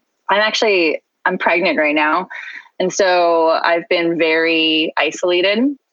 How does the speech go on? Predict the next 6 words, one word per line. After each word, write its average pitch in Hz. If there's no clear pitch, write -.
in 170
my 160
home 165
and 165
in 165
my 151